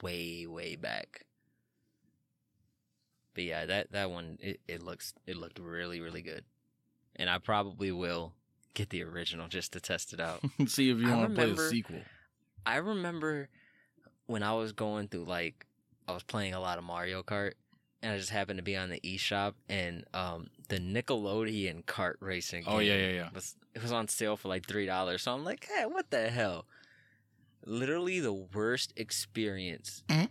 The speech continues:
Speaker 1: I've ever had
Speaker 2: Mm, mm,
Speaker 1: playing a
Speaker 2: mm, mm.
Speaker 1: video game, and that is including my <laughs> playing Saints Row four <laughs> on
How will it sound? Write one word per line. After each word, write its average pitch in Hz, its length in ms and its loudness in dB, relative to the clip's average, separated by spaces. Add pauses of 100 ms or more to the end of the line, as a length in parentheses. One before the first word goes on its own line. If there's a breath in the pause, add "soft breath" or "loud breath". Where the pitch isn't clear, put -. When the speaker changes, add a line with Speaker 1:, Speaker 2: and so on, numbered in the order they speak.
(200)
Speaker 1:
I've 104 240 0
ever 127 380 2
had 139 320 6
Speaker 2:
Mm, 262 80 2
mm, - 20 4
Speaker 1:
playing 107 280 2
a 95 40 0
Speaker 2:
mm, 95 40 -2
mm. 90 40 -6
Speaker 1:
video 92 340 2
game, 92 260 0
and 90 160 -2
that 127 140 2
is 139 140 0
including 113 1000 0 (500 loud breath)
my 113 140 -2 (720 loud breath)
<laughs> - 680 -12
playing 123 340 0
Saints 135 480 0
Row 127 220 2
four 127 680 -2
<laughs> - 80 -10
on 117 120 -4